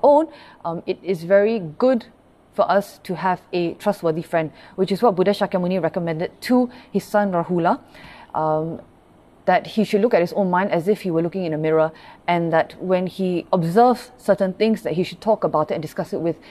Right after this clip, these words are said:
a trustworthy friend. So last week I brought up that example, brought up that truth, and also talked about how, um, we should have a certain kind of attitude or hold a certain kind of approach when we're discussing with a trustworthy friend.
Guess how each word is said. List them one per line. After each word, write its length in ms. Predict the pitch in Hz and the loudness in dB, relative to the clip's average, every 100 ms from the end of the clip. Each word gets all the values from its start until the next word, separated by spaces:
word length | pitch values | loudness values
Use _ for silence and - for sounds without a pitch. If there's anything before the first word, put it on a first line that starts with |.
| - | -8
a 80 | 156 | -4
trustworthy 440 | 196 185 165 156 | -4 -2 -2 -2
friend. 260 | - 180 - - - - | -2 -4 -4 -18 -20 -12
So 180 | - 233 | 2 4
last 300 | 226 226 226 | 6 4 0
week 160 | 262 | -4
I 300 | 170 165 165 | -2 0 0
brought 260 | 147 - 190 | -4 0 4
up 220 | 202 - | 2 2
that 160 | 170 160 | 0 0
example, 500 | 151 160 160 247 - _ _ _ _ _ _ - | 0 -4 0 0 -2 _ _ _ _ _ _ -14
brought 300 | 185 175 190 | -2 2 2
up 40 | 160 | 2
that 220 | 139 - | -2 -4
truth, 300 | 240 247 240 - - - | 2 2 0 -10 -20 -4
and 160 | 196 196 | 0 0
also 220 | 202 240 | 0 -2
talked 340 | 202 233 233 | 0 -2 0
about 320 | 180 160 - | -2 0 -2
how, 500 | - 220 202 202 202 - | -4 0 4 4 2 -2
um, 480 | 160 151 151 151 156 _ _ _ _ _ _ _ _ _ - | -2 -2 -4 -8 -14 _ _ _ _ _ _ _ _ _ -4
we 140 | 226 220 | 0 2
should 180 | 226 | 2
have 240 | 190 254 269 | 2 2 2
a 100 | 202 | 0
certain 360 | - 196 220 | 2 2 2
kind 260 | 220 226 214 | -4 -4 -2
of 280 | - 165 - - - - - - _ _ _ _ - | -2 -2 -4 -18 -20 -20 -20 -20 _ _ _ _ -4
attitude 400 | 220 220 220 - - | 0 0 0 -4 -2
or 120 | 190 | 0
hold 220 | 180 254 233 | 4 4 4
a 60 | |
certain 300 | - 185 196 | 2 -2 0
kind 140 | 220 185 | -2 -2
of 80 | 156 | -6
approach 420 | - 247 - - - - | 0 0 0 -6 -20 -2
when 180 | 190 196 | 2 2
we're 100 | 185 | 2
discussing 440 | 160 - 190 214 | -2 -6 -4 -2
with 140 | 185 151 | -2 -2
a 60 | |
trustworthy 440 | 147 170 - 156 156 | -4 -8 -4 -6 -4
friend. 280 | - 165 | -6 -6